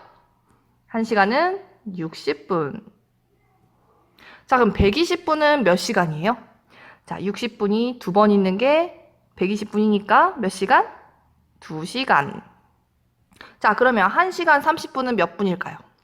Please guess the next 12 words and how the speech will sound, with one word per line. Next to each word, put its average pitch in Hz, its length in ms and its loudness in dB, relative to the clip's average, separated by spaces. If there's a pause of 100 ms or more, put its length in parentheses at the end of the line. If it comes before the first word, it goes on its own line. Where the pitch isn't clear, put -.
(360)
먼저 208 220 0
한 339 240 2
시간은 269 380 0
몇 170 200 -2
분? 381 200 -4 (440)
육십 - 420 -10
분. 156 260 -2 (1200)
삼십 320 360 -6
분이랑 233 340 0
더해주면 202 640 0 (680)
구십 180 560 -10
분. 160 280 -4